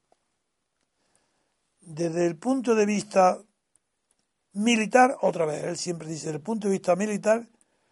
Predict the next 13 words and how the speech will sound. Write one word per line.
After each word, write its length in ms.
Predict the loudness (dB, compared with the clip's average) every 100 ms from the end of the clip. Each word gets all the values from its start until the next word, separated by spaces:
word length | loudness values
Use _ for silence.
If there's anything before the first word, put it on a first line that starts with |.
| _ _ _ _ _ _ _ _ _ _ _ _
todo 340 | 8 10 12 10
lo 140 | 8
que 140 | 6 -2
sea 400 | -2 -4 -6 -6
combatir 800 | -6 -2 0 0 0 -2 -4 -14 _ _
al 260 | 0 0 0 0
is 500 | 2 2 -2 -10 _ _ _ _ _ _
es 260 | -2 -2 -4
útil. 360 | -6 -6 -12 _ _ _ _ _ -10
Luego 300 | -4 4 8
ha 80 | 8
admitido 500 | 6 -4 -2 -2 -2
ya 240 | -4